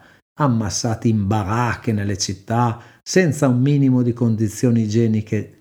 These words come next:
accettabili? Anche chi aveva un lavoro in fabbrica era soggetto ad orari estenuanti, a mansioni faticose, ripetitive,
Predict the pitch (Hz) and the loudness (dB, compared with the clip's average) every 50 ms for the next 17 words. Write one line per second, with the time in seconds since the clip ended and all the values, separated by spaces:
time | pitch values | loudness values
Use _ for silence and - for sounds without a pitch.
0 | _ _ - 101 - - - - 101 - - - 107 95 85 80 80 80 82 78 | _ _ -8 -6 -6 -4 -4 -4 -6 -6 -6 -4 -2 -2 -2 -4 -6 -8 -8 -10
1 | 76 80 87 - _ _ _ _ _ _ _ _ _ _ _ _ _ _ _ _ | -10 -12 -14 -16 _ _ _ _ _ _ _ _ _ _ _ _ _ _ _ _
2 | _ _ _ _ _ 247 247 196 - 147 127 - - 131 135 151 151 131 110 107 | _ _ _ _ _ 0 0 0 0 -2 0 0 0 0 2 2 2 0 0 0
3 | 110 131 180 226 233 196 131 101 107 104 95 - 180 202 220 196 156 139 131 120 | 0 0 2 2 2 2 0 -2 -4 -6 -4 -4 -4 -2 -2 -2 -2 0 -2 -2
4 | 113 110 104 113 113 113 107 - 120 113 107 107 - 131 127 127 - - 117 110 | -2 -2 -2 -2 -2 -2 -4 -2 -4 -4 -2 -2 -2 -2 -2 -2 -2 -4 -2 -2
5 | 107 110 110 107 107 120 113 110 110 101 92 - - - 107 98 104 113 143 165 | 0 0 0 0 0 0 0 0 -2 -2 -4 -6 -6 -4 -4 -2 0 0 0 0
6 | 170 160 151 135 127 - 120 110 107 110 113 110 107 - 139 127 117 107 - - | 0 0 -2 -2 -2 -2 -2 0 0 0 -2 -2 -2 -2 0 0 0 -2 -2 -4
7 | 113 - - 110 - - - 160 165 143 120 113 120 104 113 110 - 113 98 - | -4 -4 -4 -8 -6 -2 -2 0 0 0 -2 -2 -2 -2 -4 -2 -2 -4 -4 -4
8 | 113 95 - - 165 165 151 127 117 98 - - - - | -6 -8 -2 0 2 2 2 2 0 -4 -6 -14 -20 -20